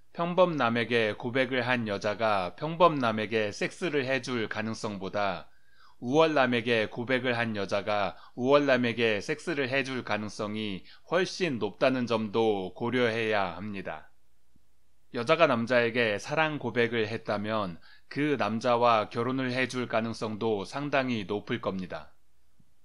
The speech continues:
열등한 여자가 남자에게 고백을 할 때 오히려 우월한 남자의 경우에 더 고마운 상황일 수 있습니다. 일부 다처제 사회에서 평범한 남자는 아내를 한 명만 맞이할 수 있습니다.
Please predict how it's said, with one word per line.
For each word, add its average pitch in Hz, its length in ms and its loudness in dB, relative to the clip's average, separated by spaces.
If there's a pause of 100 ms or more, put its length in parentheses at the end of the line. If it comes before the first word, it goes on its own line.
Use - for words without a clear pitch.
(120)
열등한 127 560 0
여자가 113 420 2
남자에게 110 840 0
고백을 117 520 -4
할 98 220 -8
때 98 360 -6 (420)
오히려 127 600 2
우월한 147 560 4
남자의 123 420 2
경우에 110 680 -2 (220)
더 117 440 0
고마운 131 520 2
상황일 117 400 -2
수 117 180 -6
있습니다. 92 560 -10 (840)
일부 147 380 -2
다처제 127 540 -2
사회에서 104 840 -2 (240)
평범한 175 520 0
남자는 113 680 0
아내를 117 540 0
한 170 260 -6
명만 139 560 0
맞이할 101 340 0
수 110 160 -8
있습니다. 90 560 -8